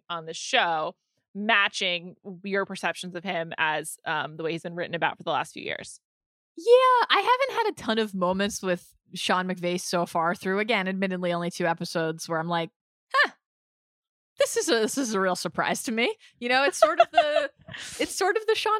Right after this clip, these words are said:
Speaker 2: McVay experience. I mean, he's, like, part of the school of football wonder boys who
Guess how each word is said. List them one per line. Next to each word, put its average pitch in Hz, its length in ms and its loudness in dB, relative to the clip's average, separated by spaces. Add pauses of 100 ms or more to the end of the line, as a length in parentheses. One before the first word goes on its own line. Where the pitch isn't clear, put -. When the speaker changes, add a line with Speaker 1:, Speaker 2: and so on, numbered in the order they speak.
(100)
Speaker 2:
McVay 392 180 0
experience. 339 640 -2
I 185 60 0
mean, 208 180 -2
he's, 220 580 -2 (480)
like, 208 240 2 (840)
part 233 440 2
of 220 180 -2
the 202 760 0
school 214 840 0
of 190 240 0
football 202 640 -2
wonder 170 440 -4
boys 175 800 -2
who 170 580 2